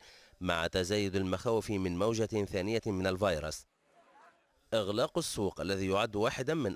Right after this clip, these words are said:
أكبر الأسواق في بكين جاء بعد اكتشاف حالات إصابة به، ما يرجح أن تكون هذه المنشأة بؤرة جديدة لفيروس كورونا.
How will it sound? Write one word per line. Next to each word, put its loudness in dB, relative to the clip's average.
أكبر -2
الأسواق -2
في -6
بكين -4
جاء -2
بعد -2
اكتشاف -2
حالات -2
إصابة -2
به، -4
ما -2
يرجح 0
أن -2
تكون 0
هذه 0
المنشأة 0
بؤرة -2
جديدة -2
لفيروس -2
كورونا. -2